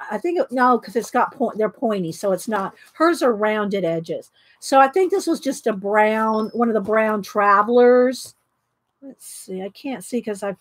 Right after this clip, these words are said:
covered it all up everywhere. But I think this was just a brown traveler's notebook, already bound. I just painted it and varnished it myself. But, um, but I did this one now.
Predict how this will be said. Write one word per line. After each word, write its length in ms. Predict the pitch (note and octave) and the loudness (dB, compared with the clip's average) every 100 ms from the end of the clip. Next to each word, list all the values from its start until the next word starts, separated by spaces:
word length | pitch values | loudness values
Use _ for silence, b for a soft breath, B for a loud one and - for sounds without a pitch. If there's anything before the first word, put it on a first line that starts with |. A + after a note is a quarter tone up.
| _ | _
covered 400 | - B3 A#3 G3+ | -8 -6 -4 -2
it 100 | F#3+ | 0
all 280 | F#3 F3+ F3+ | 0 0 0
up 180 | E3 | -2
everywhere. 480 | F3 D#3+ D#3 D#3 D3 B B - | -4 -6 -6 -6 -8 B B 2
But 100 | C#4 | 2
I 60 | C#4+ | 4
think 220 | F#4+ F4+ | 0 0
this 200 | E4 C#4 | -2 -2
was 120 | C4 | -4
just 280 | B3+ B3 G#3 | -4 -6 -8
a 20 | |
brown 500 | G3+ G#3+ A3 A3 A3+ | -4 -2 -2 -2 -4
traveler's 840 | - A3+ G#3 G#3+ A#3 A#3 A#3 - _ | -2 -2 -2 -2 -2 -2 -4 -10 _
notebook, 680 | A#3+ A#3+ A#3 B3 A#3 A#3 - _ _ _ _ - | -2 0 0 2 4 2 -2 _ _ _ _ 2
already 480 | B3 B3 B3+ A#3+ G#3+ | 2 4 2 2 -2
bound. 800 | F3+ G3+ G3+ G3+ G3+ G#3+ A#3 - _ _ _ - | -2 0 0 0 0 -2 -6 -10 _ _ _ 0
I 120 | A#3 | 0
just 320 | G#3+ B3+ - | 2 -2 -2
painted 460 | - A#3+ A#3+ A#3+ A#3+ | -4 0 2 2 2
it 160 | A#3 | 2
and 120 | A3 G3 | 0 -2
varnished 600 | G3 G3+ G3+ A3 - B3+ | -2 -2 -2 -4 -6 -6
it 120 | G#3 | -4
myself. 840 | G3+ G3 - A3 F#3+ F#3+ A#3 - _ _ b b b - | -4 -6 -6 -4 -2 0 -2 -6 _ _ b b b -12
But, 520 | G#3+ A3+ G#3 F#3+ - | -2 0 2 0 2
um, 520 | G#3+ G3+ F#3+ F#3 F3 - | 0 2 0 -2 -6 -8
but 160 | G#3 A#3+ | 0 4
I 140 | A3+ | 4
did 440 | G#3 C4 C4 A3+ G#3 | 2 0 0 0 -2
this 320 | F4+ F4 - | -2 -2 -6
one 240 | G3+ F#3 | -4 -4
now. 400 | F#3 E3+ F3 G3 | -4 -6 -8 -10